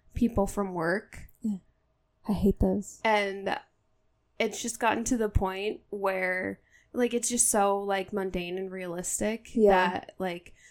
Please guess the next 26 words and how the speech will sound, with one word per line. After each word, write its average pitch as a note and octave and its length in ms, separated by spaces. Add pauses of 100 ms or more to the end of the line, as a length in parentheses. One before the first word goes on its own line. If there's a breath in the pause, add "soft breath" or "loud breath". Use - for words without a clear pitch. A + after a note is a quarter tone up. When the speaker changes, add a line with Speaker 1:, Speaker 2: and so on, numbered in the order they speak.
(180 soft breath)
Speaker 1:
I F#3+ 220 (440)
can't G#3 540 (340)
remember G3+ 640
what's F#3+ 320
real F#3+ 380
and G#3+ 160
what's G3 280
not. F#3+ 520
Speaker 2:
Mm-hmm. B3 1000 (380)
Speaker 1:
And G#3+ 240
the A#3+ 140
other B3 200
day C4 180
I A#3+ 40
had A3 220
to, G#3+ 60
like, G#3+ 200
go G3 120
up G3 140
to - 100
my F3+ 120
boss F3 680
and G3+ 360
was G3 320
like, G3+ 260 (640 soft breath)
"Did, C4+ 220